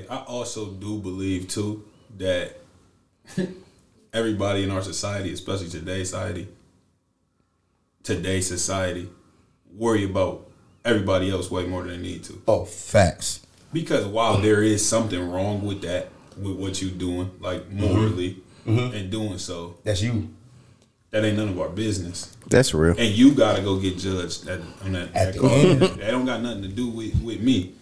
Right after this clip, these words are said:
Speaker 2: When
Speaker 1: So
Speaker 2: they
Speaker 1: whatever, float your boat and keep it pushing. I really think a lot of people will get further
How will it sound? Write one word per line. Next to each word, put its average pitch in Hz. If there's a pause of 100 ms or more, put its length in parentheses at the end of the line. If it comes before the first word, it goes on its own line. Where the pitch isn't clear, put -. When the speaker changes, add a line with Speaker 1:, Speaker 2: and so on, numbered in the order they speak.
(160)
Speaker 2:
When 95
Speaker 1:
So 107
Speaker 2:
they 127 (420)
Speaker 1:
whatever, 120
float 120
your 113
boat 101
and 101
keep 107
it 85
pushing. 113
I -
really 101
think 95
a -
lot 98
of 87
people 92
will 82
get 98
further 117